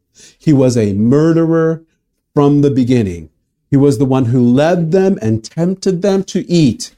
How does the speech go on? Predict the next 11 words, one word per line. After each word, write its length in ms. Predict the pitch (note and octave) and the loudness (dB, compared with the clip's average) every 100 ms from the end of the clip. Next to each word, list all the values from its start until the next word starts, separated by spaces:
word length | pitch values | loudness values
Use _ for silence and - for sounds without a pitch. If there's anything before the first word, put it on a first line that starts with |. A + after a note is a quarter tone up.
| _ _ _ F3+ | _ _ _ -4
to 80 | |
cause 760 | E3 - F3 F#3+ G#3 A3 G#3+ - | -4 -4 -2 0 0 0 -2 -4
spiritual 840 | - - G#3+ A3+ A#3+ A#3 G#3+ A3+ | -8 0 2 4 2 0 0 0
death 580 | F3+ G3+ D#3 B2+ - - D#3 | 2 0 0 -4 -10 -8 0
in 100 | D#3+ | 2
the 100 | D#3 | 2
lives 400 | D#3 E3+ F#3+ D#3+ | 2 2 0 0
of 140 | C#3+ - | 0 -2
Adam 480 | D3 E3+ G3 G#3 G#3 | -4 -2 0 0 0
and 220 | E3+ F3 | 0 0
Eve. 640 | E3+ E3 B2+ F#2 - _ | 2 4 2 0 -6 _